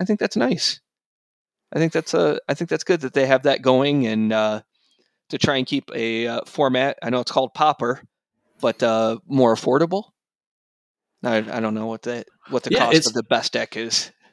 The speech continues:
Speaker 2: it's kinda interesting to see them, I guess, forming these,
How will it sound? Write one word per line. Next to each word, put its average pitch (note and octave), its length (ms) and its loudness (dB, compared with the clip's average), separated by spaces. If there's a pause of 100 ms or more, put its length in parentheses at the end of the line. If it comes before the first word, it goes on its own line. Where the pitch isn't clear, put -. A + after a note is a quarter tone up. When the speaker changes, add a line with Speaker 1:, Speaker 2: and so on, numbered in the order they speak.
(140)
Speaker 2:
it's C3 120 0
kinda A#3 180 4
interesting E3 280 2
to B2 60 4
see C3+ 160 2
them, G2+ 380 4 (360)
I G#2 60 0
guess, F#2+ 200 -2
forming A2+ 340 2
these, F#2+ 480 -2